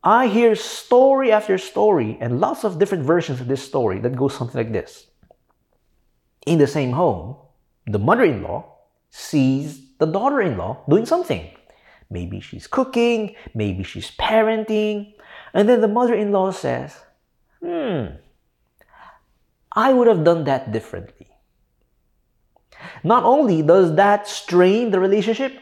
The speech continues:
right? But also it hinders the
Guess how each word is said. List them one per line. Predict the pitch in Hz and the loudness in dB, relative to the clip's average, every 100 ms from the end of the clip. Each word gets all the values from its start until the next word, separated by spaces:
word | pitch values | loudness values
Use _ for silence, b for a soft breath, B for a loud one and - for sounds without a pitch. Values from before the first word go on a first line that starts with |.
| - | -2
right? | 190 262 247 - - b b b 127 | 0 0 -4 -12 -20 b b b -4
But | 123 262 254 233 - - B B B B | 2 6 6 4 2 -14 B B B B
also | 240 302 - 220 | 2 2 0 2
it | 190 190 | 0 0
hinders | - 262 262 196 160 156 147 | -4 -4 0 2 2 2 -4
the | 151 151 156 156 | -2 2 2 0